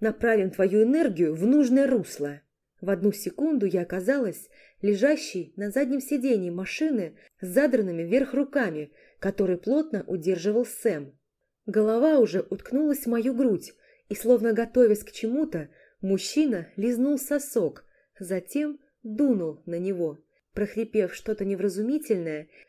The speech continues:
я закинула голову назад и выгнулась, пропустив момент, когда рука в нетерпении залезла под юбку и без стыда и совести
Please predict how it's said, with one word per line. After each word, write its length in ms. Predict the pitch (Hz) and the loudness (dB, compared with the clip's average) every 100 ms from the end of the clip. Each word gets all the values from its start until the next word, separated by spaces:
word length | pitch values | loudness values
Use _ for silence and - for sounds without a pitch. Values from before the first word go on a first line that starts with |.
| _ | _
я 140 | 208 220 | 2 4
закинула 540 | 240 247 247 202 190 | 2 2 0 0 -2
голову 520 | 185 285 247 175 160 - | 0 2 2 0 -4 -6
назад 640 | 214 254 226 202 160 - - _ _ _ | -2 -2 -2 -4 -6 -10 -20 _ _ _
и 120 | 240 | -2
выгнулась, 760 | 214 277 214 180 160 147 - - _ _ | 0 2 0 0 -4 -6 -10 -20 _ _
пропустив 580 | 196 208 214 - 202 180 | -6 -4 -6 -4 -6 -4
момент, 440 | 190 208 277 269 | -6 -4 -4 -4
когда 260 | 190 185 185 | -4 -2 -2
рука 300 | 202 294 302 | -2 -2 0
в 60 | |
нетерпении 760 | 226 208 196 - 185 156 147 - - - - | -2 -2 -6 -4 -4 -4 -10 -14 -20 -20 -8
залезла 540 | 190 202 254 302 254 | -2 0 2 2 0
под 200 | 269 269 | 0 -2
юбку 480 | 247 240 220 - - | 0 0 0 -4 -8
и 180 | 156 202 | -6 -6
без 240 | 180 202 | -2 -2
стыда 380 | - 240 196 208 | -2 -4 0 0
и 160 | 165 175 | 0 -10
совести 760 | - - 311 214 - - 156 | -8 -2 0 -2 -4 -8 -10